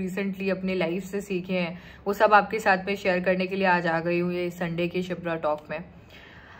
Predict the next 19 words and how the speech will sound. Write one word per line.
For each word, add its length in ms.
आ, 380
ज्ञान 420
की 120
बातें 360
भी 120
है, 120
but 280
ये 340
एक 200
क्विक 240
स्टोरी 400
टाइम 300
है, 220
तो 200
इसके 320
लिए 520
I 380
don't 200
know 200